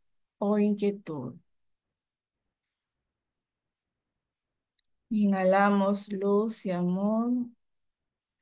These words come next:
Y exhalamos luz y amor.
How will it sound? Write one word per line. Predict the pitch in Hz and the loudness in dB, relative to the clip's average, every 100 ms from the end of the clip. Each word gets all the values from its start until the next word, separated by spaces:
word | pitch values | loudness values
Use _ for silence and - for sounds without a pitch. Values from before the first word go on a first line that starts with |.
| _ _ _ _ _ _ _ _ _ _ _ _ _ _ _ _ _ _ _ _ _ | _ _ _ _ _ _ _ _ _ _ _ _ _ _ _ _ _ _ _ _ _
Y | 202 196 | -4 -2
exhalamos | 185 180 - 180 170 175 185 185 185 185 - | 0 -2 -4 -4 -2 -2 -2 -2 -4 -6 -6
luz | 202 190 196 233 233 | -8 -4 -2 -4 -2
y | 214 | 0
amor. | 214 190 151 147 | 0 0 -4 -8